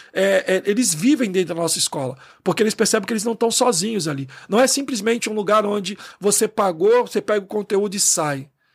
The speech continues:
Você tem um pessoal ali que torce por você,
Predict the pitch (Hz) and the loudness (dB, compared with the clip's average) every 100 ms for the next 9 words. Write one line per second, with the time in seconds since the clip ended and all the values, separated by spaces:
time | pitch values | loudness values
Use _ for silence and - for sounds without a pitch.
0 | _ _ _ _ _ _ _ _ _ _ | _ _ _ _ _ _ _ _ _ _
1 | _ _ 180 185 233 247 254 254 240 - | _ _ 0 2 2 0 -2 0 0 0
2 | 226 226 262 - - 214 208 196 196 175 | 0 -2 -6 -10 -2 0 0 -2 -6 -4
3 | 165 - 185 | -2 0 0